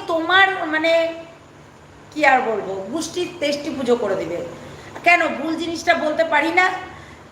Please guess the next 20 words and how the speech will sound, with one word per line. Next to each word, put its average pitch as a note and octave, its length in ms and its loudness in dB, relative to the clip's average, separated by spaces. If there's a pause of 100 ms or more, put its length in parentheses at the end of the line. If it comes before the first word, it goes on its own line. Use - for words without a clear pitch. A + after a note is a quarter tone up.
(180)
বলতে C#4 280 4
পারি C#4+ 320 4
না, F4 140 2
শিক্ষা D#4+ 400 -4
দিতে D#4+ 220 -2
পারি E4 260 0
না। F4 120 2
আমরা D4+ 320 2
যেমনি E4 300 -2
আমার D4+ 340 0
ছেলে D4+ 240 -2
পেলেকে D#4+ 360 -6
শিক্ষা D4+ 380 -2
দিই, B3+ 200 -2 (280)
সেরকম D4+ 400 4
বলতে C#4+ 300 4
পারি C#4+ 260 4
না E4 140 2
যে, D4+ 160 -4
"রিমি, D4 560 -4